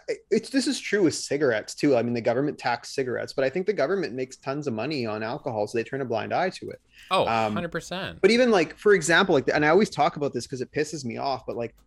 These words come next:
Speaker 1: when in March of twenty twenty, when everything here, uh, was shutting down, they extended the fucking liquor store hours. So it was like
Speaker 2: <laughs>
Speaker 1: every, you can't go to, like, the bookstore, but liquor stores are now open seven A M to eleven P M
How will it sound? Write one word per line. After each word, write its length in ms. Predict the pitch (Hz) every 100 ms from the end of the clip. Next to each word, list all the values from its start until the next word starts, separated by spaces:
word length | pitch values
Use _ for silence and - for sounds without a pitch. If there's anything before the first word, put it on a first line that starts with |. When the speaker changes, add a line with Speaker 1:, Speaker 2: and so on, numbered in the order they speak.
| -
Speaker 1:
when 340 | 139 127 120 - -
in 160 | 143
March 400 | 131 127 202 180
of 100 | 156
twenty 280 | - 165 156
twenty, 340 | 123 160 180 135
when 100 | 131
everything 540 | 135 156 - 135 123
here, 480 | 120 139 139 123 123 - 104
uh, 200 | 110 110
was 80 | 117
shutting 420 | - 151 139 113
down, 460 | 117 165 110 120 143 _ _ -
they 120 | 165
extended 720 | 170 - - 156 190 202 156
the 100 | 143
fucking 500 | - 160 151 156 143 - -
liquor 340 | - 151 185 240
store 360 | - 156 123
hours. 580 | 110 101 - - - - _ _ _ -
So 140 | 160
it 60 | 151
was 100 | 143
like 140 | 135 -
Speaker 2:
<laughs> 120 | - -
Speaker 1:
every, 280 | 190 226
you 120 | 185 180
can't 340 | - 226 214
go 200 | 196 202
to, 80 | 196
like, 320 | 175 147 - _ _ -
the 80 |
bookstore, 840 | 123 98 160 - - - 123 113 117
but 260 | 131 135 _ _ _ _ _ -
liquor 220 | 151 185
stores 280 | 220 226 196
are 40 | 185
now 160 | 165
open 260 | 160 160 156
seven 360 | - - 160 165
A 140 | 156
M 180 | 143 143
to 100 | 139
eleven 300 | 123 123 123
P 160 | 123 123
M 200 | 107